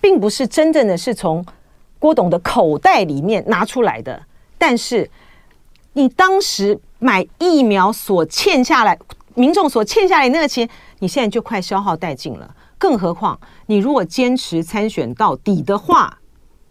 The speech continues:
四，四角度的结果当然就是赖清德当选啊。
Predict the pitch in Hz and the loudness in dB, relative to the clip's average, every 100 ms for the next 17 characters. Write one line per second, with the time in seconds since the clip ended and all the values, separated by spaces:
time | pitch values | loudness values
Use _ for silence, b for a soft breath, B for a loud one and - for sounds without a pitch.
0 | _ _ _ - - - - - - - | _ _ _ -20 -16 -14 -14 -16 -20 -8
1 | 349 247 180 151 233 202 175 165 175 113 | -2 0 0 0 -2 -2 -2 -4 -4 -8
2 | - _ _ 330 359 240 247 233 226 208 | -10 _ _ -4 -2 -2 -4 -4 -2 -2
3 | 185 196 180 139 165 170 175 - 95 - | -4 -8 -6 -6 -8 -10 -10 -14 -14 -16